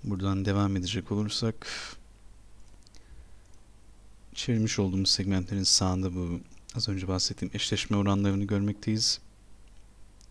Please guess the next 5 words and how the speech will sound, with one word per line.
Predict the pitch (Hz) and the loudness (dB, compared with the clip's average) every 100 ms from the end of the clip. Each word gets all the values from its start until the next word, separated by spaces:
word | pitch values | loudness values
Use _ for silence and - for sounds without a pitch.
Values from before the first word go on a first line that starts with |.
| - - - - - - - - - - - - - - - - - - - - - - - - - - - - - - - - - - - - - - | -20 -20 -20 -20 -20 -20 -20 -20 -20 -20 -20 -20 -20 -20 -20 -20 -20 -20 -20 -20 -20 -20 -18 -18 -20 -20 -20 -20 -20 -20 -20 -20 -20 -20 -20 -20 -6 0
Burada | 107 95 95 92 90 - - - - - | 2 4 2 2 0 -4 -12 -20 -20 -14
tıpatıp | - 110 95 - | -4 -2 -2 -2
aynı | - 104 101 | 2 4 4
olarak | 101 98 95 | 4 2 2
alırsa | 98 95 101 - 101 98 95 | 2 4 6 6 4 2 0